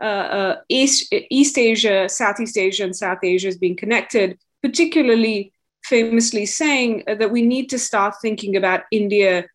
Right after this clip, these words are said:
when we think about China and not just think about, for example, India-Pakistan hyphenation. You also saw this kind of connection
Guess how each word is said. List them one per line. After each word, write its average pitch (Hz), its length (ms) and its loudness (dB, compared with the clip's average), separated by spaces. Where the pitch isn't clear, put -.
when 202 180 0
we 202 100 -2
think 196 300 -4
about 190 240 -2
China 190 420 0
and 190 280 0
not 208 180 0
just - 220 -8
think 196 160 -2
about, 175 300 0
for 202 100 -4
example, 180 460 -2
India-Pakistan 185 800 0
hyphenation. - 720 -12
You 339 180 8
also 453 340 4
saw 294 420 6
this 254 240 4
kind 233 200 2
of 196 180 0
connection 220 840 0